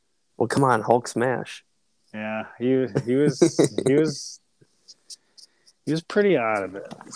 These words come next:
Speaker 2: And then, uh, he was fine over the weekend, and then, uh, Mon-, Sunday night, didn't sleep great, and he was complaining about his ears, and next thing you know, he's got a double ear infection.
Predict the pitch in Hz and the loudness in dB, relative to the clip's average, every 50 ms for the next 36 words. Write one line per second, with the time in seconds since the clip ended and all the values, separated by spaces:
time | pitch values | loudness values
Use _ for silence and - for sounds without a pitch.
0 | - _ _ _ - - 120 120 120 113 110 107 107 107 104 104 104 104 101 95 | -20 _ _ _ -6 -2 0 0 0 0 -2 -4 -4 -4 -4 -4 -6 -8 -10 -12
1 | - _ _ _ _ _ _ _ _ _ _ _ _ _ _ _ _ _ _ _ | -16 _ _ _ _ _ _ _ _ _ _ _ _ _ _ _ _ _ _ _
2 | _ _ - - - - 117 113 107 - - - 117 113 117 117 117 113 104 101 | _ _ -20 -18 -10 -6 -4 -4 -4 -4 -4 -4 -2 -2 -2 -2 -4 -4 -6 -6
3 | 98 95 98 117 117 - - 110 98 98 101 104 98 95 92 92 92 92 95 98 | -6 -4 -4 -4 -4 -4 -6 -6 -6 -6 -6 -8 -8 -10 -12 -16 -16 -16 -14 -14
4 | 98 95 95 95 95 95 98 95 92 95 95 95 95 95 92 98 98 98 98 101 | -14 -14 -16 -18 -20 -20 -20 -20 -20 -20 -20 -20 -20 -20 _ -20 -20 -18 -18 -18
5 | 104 107 104 104 104 101 98 _ _ _ _ _ _ _ _ _ _ - - - | -18 -20 -20 -20 -20 -20 _ _ _ _ _ _ _ _ _ _ _ -14 -8 -6
6 | 113 107 107 98 98 101 113 117 107 101 110 101 - - - _ _ _ _ _ | -6 -6 -6 -6 -8 -8 -8 -8 -8 -8 -8 -10 -12 -16 -20 _ _ _ _ _
7 | _ _ _ _ _ _ _ _ _ _ _ _ _ _ _ _ _ _ _ _ | _ _ _ _ _ _ _ _ _ _ _ _ _ _ _ _ _ _ _ _
8 | _ - 104 95 - - - 113 101 - - - 107 107 123 131 - - 127 120 | _ -12 -10 -10 -10 -8 -8 -8 -8 -8 -6 -4 -2 -2 -2 -4 -4 -6 -4 -4
9 | 117 113 113 113 113 117 113 - - - - - - - - - _ _ _ _ | -2 -2 -2 -2 -4 -4 -6 -8 -12 -18 -18 -18 -20 -20 -20 -20 _ _ _ _
10 | _ _ _ _ _ _ _ _ _ 139 131 135 151 147 143 139 135 - - - | _ _ _ _ _ _ _ _ _ -6 -4 -2 -2 -2 -2 -2 -4 -4 -6 -8
11 | - 127 117 117 - - 151 147 135 131 127 123 120 123 120 110 107 - - - | -8 -8 -8 -4 0 2 2 4 6 6 6 6 4 4 2 -2 -4 -8 -4 0
12 | 175 165 151 156 180 180 175 - 127 113 110 110 107 107 110 - - - 113 110 | 2 4 4 4 4 2 0 -2 -4 -4 -2 -4 -4 -6 -8 -8 -8 -6 -6 -4
13 | 113 113 117 127 127 117 - 127 120 120 117 131 123 139 156 165 156 120 95 - | -4 -6 -6 -6 -8 -8 -8 -8 -4 -2 -2 0 0 0 0 0 0 -2 -6 -12
14 | - _ - - - | -18 _ -20 -20 -20